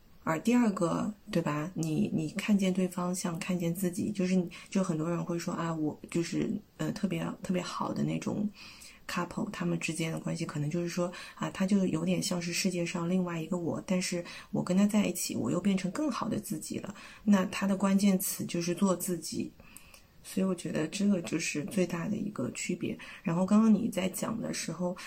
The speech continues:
哎，我就不停地对号入座，觉得，嗯，我真是棒棒的。<laughs> 然后刚才分析那个，就是那个，还是说回，就是开头我们讲那故事里面的公交车的女孩。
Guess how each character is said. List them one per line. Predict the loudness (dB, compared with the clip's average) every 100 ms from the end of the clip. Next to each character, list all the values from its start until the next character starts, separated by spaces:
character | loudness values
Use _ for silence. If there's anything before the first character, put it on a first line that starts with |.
| -8
哎， | -4 -4 -2
我 | -2
就 | 2 0
不 | 2 0
停 | 0
地 | 0 -2 2
对 | 2
号 | 4 2
入 | 2 2 2
座， | -2 -4
觉 | -2 -2
得， | 2
嗯， | 6 6 4 -2 -2
我 | -2
真 | 6 6
是 | 6 0 -2 -8 -20 -20 -8 2
棒 | 2
棒 | 6 6
的。 | 6 0 -12 0
<laughs> | 4 4 4 -2 2 6
然 | 6
后 | 6 4
刚 | 4 4
才 | 4
分 | 2 0
析 | 4
那 | 6
个， | 6
就 | 4
是 | -2 -2
那 | 2 4
个， | 4 -2
还 | -2 -2
是 | 0
说 | 0 0 0
回， | 0 0 -2
就 | -4
是 | -2 -2
开 | -2
头 | -4 -4
我 |
们 | -4
讲 | -4 -2
那 | -2
故 | -2
事 | -4 -4
里 | -2
面 | -2
的 |
公 | -2 -4
交 | -4
车 | -4 -6
的 | -4
女 | -6
孩。 | -6 -6 -6